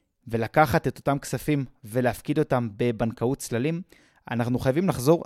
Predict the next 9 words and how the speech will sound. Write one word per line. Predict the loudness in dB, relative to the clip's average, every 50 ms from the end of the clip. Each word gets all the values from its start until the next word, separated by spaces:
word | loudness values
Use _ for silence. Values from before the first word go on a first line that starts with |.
| -6 -6
אחורה | -4 -4 0 4 4 4 4 2 -2 -6 _ _ _ _ _ _ _ _ _ -6
לשנות | -2 0 0 0 -2 -2 -2 -2 0 0 -2
השלושים | -2 -2 0 -2 0 0 0 0 0 0 0
המוקדמות, | 0 0 0 0 -2 -2 -2 0 0 0 0 -2 -4 -6
מתי | -8 -8 -6 -4 -2 -2 -2
שבנקאות | -2 -2 0 0 2 2 0 -2 -4 -4 -4 -4 -4 0 0 0 0 0 0 -4
הצללים | -6 -4 -4 -2 0 2 2 2 2 0 -4 _ _ _ _ _ _ _ -8
בכלל | -6 -6 -4 0 2 2 4 2 2 -2 _ -8
הומצאה, | -2 0 0 0 0 -2 -2 -2 -2 -2 -2